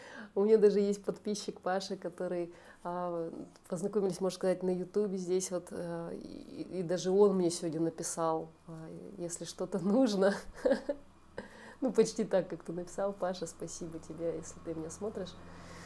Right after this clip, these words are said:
Это очень приятно, потому что вот эти общечеловеческие ценности — это, это важная, важная часть нашей жизни, когда мы понимаем, что, ну, что-то критическое происходит.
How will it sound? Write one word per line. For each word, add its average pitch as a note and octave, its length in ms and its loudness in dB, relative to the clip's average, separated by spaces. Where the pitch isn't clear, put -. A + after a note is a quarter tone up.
Это A#3+ 180 8
очень B3 280 10
приятно, A#3 500 8
потому F#3+ 320 0
что F#3 460 -2
вот F3+ 220 -2
эти G3 320 2
общечеловеческие G3+ 800 2
ценности — G#3 520 2
это, F3 140 0
это E3 440 0
важная, E3 580 -2
важная F3+ 400 -6
часть E3+ 320 -6
нашей E3+ 260 -8
жизни, G3 480 -4
когда F3 480 -4
мы F3 200 -6
понимаем, E3+ 600 -4
что, D#3+ 500 -10
ну, F#3 160 -6
что-то E3+ 240 -8
критическое - 520 -6
происходит. - 500 -12